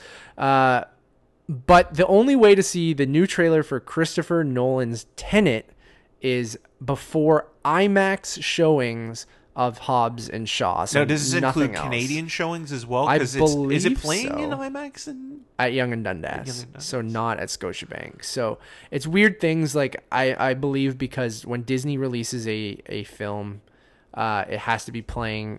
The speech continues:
Speaker 1: in your biggest theater for, I think, at least three to four weeks, which is why sometimes if a Disney movie is around, you won't see something like Hobbs and Shaw, which is also playing in imax, kinda overtake the Scotiabank.
Speaker 2: Right.
Speaker 1: Um, which is our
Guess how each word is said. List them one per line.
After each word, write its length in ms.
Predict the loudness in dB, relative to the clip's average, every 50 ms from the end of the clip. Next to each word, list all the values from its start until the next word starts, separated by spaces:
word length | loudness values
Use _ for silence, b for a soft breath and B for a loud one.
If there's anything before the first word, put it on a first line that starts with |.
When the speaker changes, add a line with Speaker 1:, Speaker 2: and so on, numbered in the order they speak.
| -12
Speaker 1:
in 180 | -12 -10 -10 -6
your 220 | -6 -6 -8 -8 _ _ -6 -4
biggest 420 | -4 -2 -2 -4 -6 -6 -10 _
theater 380 | -10 -8 -8 -4 -4 -4 -4 -6
for, 320 | -8 -10 -10 -6 -4 -4
I 120 | -4 -4 -6 _ _ -10
think, 220 | -10 -8 -6 -6
at 160 | -8 -8 -8
least 480 | -10 -10 -10 -10 -10 -10 -12 -12 -12 -14
three 300 | -12 -10 -8 -8 -6 -8
to 80 | -8
four 340 | -10 -10 -10 -8 -8 -8 -8
weeks, 540 | -8 -8 -8 -8 -8 -10 -10 -12 -12 -10 -8
which 180 | -10 -10 -8 -10
is 140 | -10 -10
why 340 | -6 -4 -2 -2 -2 -2 -4
sometimes 640 | -6 -8 -10 -10 -10 -8 -8 -8 -8 -8 -12 -14 -12 -10
if 160 | -10 -10 -10 _ _ b b b b b b b
a 80 | -12 -12
Disney 380 | -8 -8 -8 -8 -6 -6 -6
movie 320 | -4 -2 -2 -2 0 0 -2
is 100 | 0 -2
around, 440 | -2 -2 -2 -2 -2 -2 -4 -4 -6
you 160 | -6 -6 -8
won't 300 | -6 -6 -8 -8 -8 -10
see 420 | -10 -10 -8 -8 -8 -8 -10 -10 -12
something 320 | -12 -12 -10 -10 -10 -8
like 160 | -8 -10 -10 -8
Hobbs 280 | -6 -6 -6 -6 -8 -12
and 100 | -12 -10
Shaw, 280 | -8 -8 -6 -6 -6
which 160 | -8 -10 -12
is 100 | -10 -8
also 240 | -8 -6 -6 -8 -10
playing 280 | -12 -10 -10 -8 -8 -8
in 40 | -8
imax, 480 | -6 -6 -6 -4 -6 -6 -6 -8 -12 -12
kinda 200 | -10 -10 -8 -8
overtake 440 | -8 -8 -8 -10 -10 -10 -12 -10 -10
the 80 | -14
Scotiabank. 640 | -14 -10 -8 -8 -8 -8 -10 -10 -8 -8 -8 -10 -12 -16 b b -2
Speaker 2:
Right. 220 | -2 -2 -2 -4 -12 -10 -6
Speaker 1:
Um, 380 | -4 -4 -4 -4 -4 -6 -8 -12
which 140 | -12 -10 -10
is 80 | -8 -6
our 240 | -4 -6 -6 -8